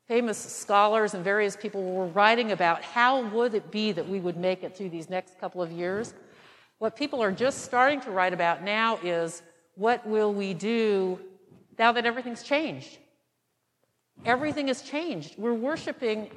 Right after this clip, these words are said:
separated from each other with the doors open, our masks on. I mean,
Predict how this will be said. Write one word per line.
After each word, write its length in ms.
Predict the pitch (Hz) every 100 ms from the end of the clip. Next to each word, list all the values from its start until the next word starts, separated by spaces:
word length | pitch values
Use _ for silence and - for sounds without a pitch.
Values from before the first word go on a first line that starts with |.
| -
separated 600 | - 254 254 285 254 233
from 140 | 240
each 180 | 220 -
other 300 | 208 208 208
with 160 | 214 220
the 80 |
doors 480 | 180 226 254 302 294 190
open, 300 | 208 226 208
our 140 | 185
masks 560 | 190 202 254 269 - -
on. 180 | 196 196
I 60 | 202
mean, 180 | 202